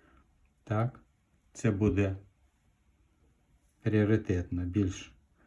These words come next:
Плюс п'ять тисяч сто сорок дев'ять. Дорівнює. І так,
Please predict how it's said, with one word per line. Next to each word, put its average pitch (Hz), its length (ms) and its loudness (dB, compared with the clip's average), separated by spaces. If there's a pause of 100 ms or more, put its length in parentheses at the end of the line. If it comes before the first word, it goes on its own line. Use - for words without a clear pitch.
(340)
Плюс 123 580 4 (800)
п'ять 104 480 2 (280)
тисяч 143 640 2 (120)
сто 139 600 0 (180)
сорок 107 720 -2 (300)
дев'ять. 82 600 -6 (1120)
Дорівнює. 87 600 2 (3000)
І 117 80 -2
так, 143 340 -2